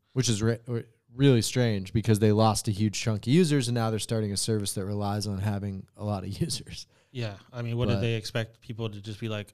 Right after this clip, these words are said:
Speaker 2: "Oh, this Facebook thing is amazing. You need to come back on the platform and use it." You know, I don't know if that's gonna regain them usership or activity.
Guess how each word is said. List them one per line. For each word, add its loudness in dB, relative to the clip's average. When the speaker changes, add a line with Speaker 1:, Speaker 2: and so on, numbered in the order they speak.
Speaker 2:
"Oh, -2
this -8
Facebook -6
thing -8
is -8
amazing. -4
You -4
need -4
to -6
come -8
back -4
on -6
the -6
platform -8
and -10
use -8
it." -12
You -12
know, -12
I -12
don't -10
know -8
if -14
that's -18
gonna -12
regain -6
them -8
usership -10
or -16
activity. -16